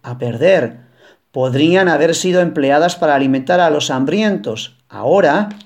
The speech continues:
no valen para nada. Sigue diciendo Santiago en la segunda mitad del versículo tres. "Su moho testificará contra vosotros y devorará del todo vuestras carnes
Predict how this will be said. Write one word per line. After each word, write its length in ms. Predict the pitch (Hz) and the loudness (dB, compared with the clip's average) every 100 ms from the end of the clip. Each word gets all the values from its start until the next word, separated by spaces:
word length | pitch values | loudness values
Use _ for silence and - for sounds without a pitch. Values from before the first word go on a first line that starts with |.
| _ - | _ -16
no 260 | 131 147 202 | -4 -2 2
valen 540 | 143 139 139 143 143 - _ _ _ _ _ | 2 2 0 -4 -8 -18 _ _ _ _ _
para 280 | 139 131 127 | -2 0 0
nada. 420 | 131 104 - - - _ _ _ _ _ _ _ | 0 -2 -6 -12 -20 _ _ _ _ _ _ _
Sigue 260 | - 156 156 | -4 0 0
diciendo 460 | 151 170 175 175 | 0 0 0 0
Santiago 800 | 160 151 139 127 208 175 156 165 - _ _ _ - | 0 -2 -2 -2 -2 0 0 -4 -12 _ _ _ -6
en 240 | 135 131 | -2 0
la 140 | 131 | 0
segunda 480 | 127 135 120 143 151 | -2 -2 -2 0 0
mitad 540 | 139 139 151 151 151 - _ - | -2 -2 -2 -2 -4 -14 _ -8
del 160 | 135 | -4
versículo 520 | 123 123 147 - 131 127 | -4 -4 -6 -4 -4 -4
tres. 500 | 190 170 117 - - _ _ _ | -2 -2 -2 -8 -16 _ _ _
"Su 420 | - - - 131 | -8 -8 -4 -2
moho 680 | 131 143 240 180 160 202 - - _ _ | 0 2 2 2 0 -2 -8 -20 _ _
testificará 680 | 127 123 127 139 139 151 170 | -8 -6 -6 -6 -2 -2 -2
contra 280 | 175 160 | -2 -2
vosotros 760 | 147 151 - 214 208 101 - - _ _ _ _ | -2 -2 -2 -2 -2 -6 -8 -14 _ _ _ _
y 180 | - 151 | -2 0
devorará 640 | 139 135 139 135 127 170 | 0 0 0 2 2 2
del 240 | 214 190 156 | 2 0 0
todo 300 | 202 196 185 | 0 0 0
vuestras 460 | 147 - 143 127 | 0 -2 -4 -4
carnes 540 | - 175 170 185 180 | -2 0 0 -2 -4